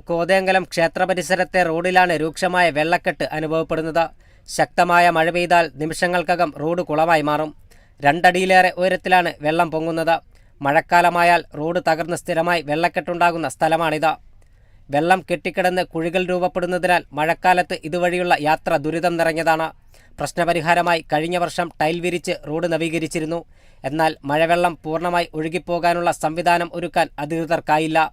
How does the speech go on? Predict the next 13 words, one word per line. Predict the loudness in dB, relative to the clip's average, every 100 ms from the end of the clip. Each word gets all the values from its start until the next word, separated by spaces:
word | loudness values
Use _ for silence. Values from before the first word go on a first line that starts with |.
| -8 -20 -20 -20 -8 -4
റോഡരികിൽ | 0 2 2 0 -2
നിർമ്മിച്ചിട്ടുള്ള | -4 -4 -8 -8 -2 -2 0 0
ആഴവും | 2 0 -2 -2
വീതിയും | -2 -2 0
കുറഞ്ഞ | 0 0 -2 0
കാനയിലൂടെ | 0 2 0 -2 -2 -2 -4 _ _ -12 -2
ശരിയായ | 0 6 6 6 2
തോതിൽ | -2 -4 -4 -4
വെള്ളം | 0 -2 -2
ഒഴുകിപ്പോകാത്തതിനാൽ | -8 -6 -4 -2 0 0 -2 -4 -4 -4 -12 -20 -14 -6
റോഡിൽ | -2 -2 0
വെള്ളം | 0 0 -2 -4
കെട്ടിക്കിടക്കുകയാണ്. | -8 -6 -4 -4 -4 0 0 0